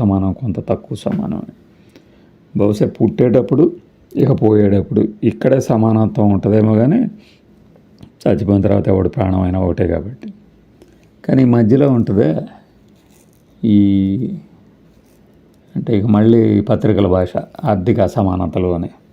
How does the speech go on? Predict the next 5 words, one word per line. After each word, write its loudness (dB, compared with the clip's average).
ఆర్థిక 2
అసమానతలైనా 2
కాదు, -4
ఈ 6
దేశంలో 4